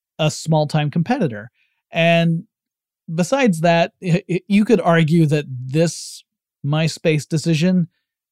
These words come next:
was overshadowed by a much larger, worse decision that was made later on. So Facebook was not the only possible acquisition or merger opportunity early on in MySpace's history. Uh,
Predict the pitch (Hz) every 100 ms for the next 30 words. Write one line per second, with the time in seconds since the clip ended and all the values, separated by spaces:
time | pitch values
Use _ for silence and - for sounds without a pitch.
0 | _ - 151 143 180 165 156 160 147 151
1 | 143 143 143 143 156 - 143 135 143 143
2 | 139 139 127 - _ - 147 139 160 143
3 | - - 143 147 127 143 135 135 135 131
4 | 127 135 127 127 123 104 104 _ _ _
5 | _ _ - 170 294 - 254 185 165 185
6 | 185 - _ _ _ _ 165 175 185 180
7 | 185 156 151 151 151 151 - 143 151 139
8 | 139 147 143 151 151 151 160 165 143 143
9 | 131 - 143 147 - 151 139 127 135 165
10 | 160 151 156 147 143 131 135 127 117 131
11 | 117 117 113 - 202 - 113 104 - _
12 | _ _ _ _ - 135